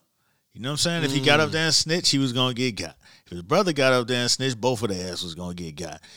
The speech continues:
Speaker 1: If he didn't kill Effie, he was gonna get got. You know what I'm saying? So it's like, shit. Whatever he did with Effie, he gotta protect that. You know what I'm saying? He gotta keep that shit cool for himself. If shit wasn't for Tariq.
Speaker 2: Right, right. Nah, that's true.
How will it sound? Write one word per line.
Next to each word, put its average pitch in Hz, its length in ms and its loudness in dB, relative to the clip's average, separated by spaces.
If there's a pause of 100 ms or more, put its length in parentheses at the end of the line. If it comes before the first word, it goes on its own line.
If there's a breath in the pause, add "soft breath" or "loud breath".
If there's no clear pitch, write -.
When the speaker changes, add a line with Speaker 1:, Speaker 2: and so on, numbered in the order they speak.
Speaker 1:
If 80 120 -12
he 90 80 -10
didn't 120 260 0
kill 131 240 4
Effie, 123 320 4
he 95 160 -4
was 85 140 -8
gonna 85 240 -12
get 76 220 -14
got. 82 260 -14 (320 soft breath)
You 92 80 -12
know 120 120 0
what 123 120 0
I'm 143 40 6
saying? 139 320 4
So 123 180 4
it's 127 140 4
like, 123 420 4 (680)
shit. - 600 4 (440)
Whatever 160 360 8
he 190 140 8
did 185 240 6
with 190 160 2
Effie, 143 380 4
he 147 160 2
gotta 135 240 4
protect 139 520 0
that. 101 380 -6
You 104 120 -14
know 127 80 -10
what - 40 -8
I'm 127 60 -8
saying? 131 340 -2
He 143 80 0
gotta 139 220 0
keep 143 220 -4
that 147 140 0
shit 110 220 -2
cool 143 600 -2 (120)
for 107 220 -4
himself. 107 540 0
If 165 160 -4
shit 226 200 -6
wasn't 196 240 -6
for 175 100 -10
Tariq. 180 460 -6 (760)
Speaker 2:
Right, 113 400 -12 (280)
right. 110 340 -12
Nah, 120 220 -12
that's 135 160 -12
true. 98 340 -12